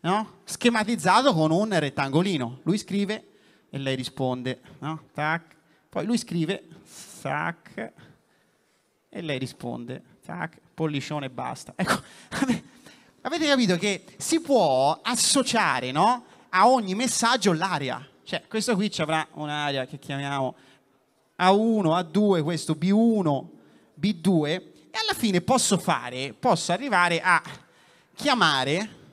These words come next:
chiamare, io chiamo M, chiamiamo M lui. M lui è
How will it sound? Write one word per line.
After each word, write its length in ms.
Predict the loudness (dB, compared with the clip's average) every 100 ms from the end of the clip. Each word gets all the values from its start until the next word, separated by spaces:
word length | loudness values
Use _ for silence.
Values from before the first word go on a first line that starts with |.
| _ _ _ -10
chiamare, 360 | -4 -2 -2
io 140 | -2 -2
chiamo 460 | -2 -4 -4 -6 -4
M, 640 | -2 -2 -4 -4 -4 -6
chiamiamo 420 | -6 -4 0 0 0
M 140 | 2
lui. 380 | 2 2 -2 -6 -12 -20 _ -8
M 220 | -2 2
lui 260 | 2 2 0
è 220 | -4 -6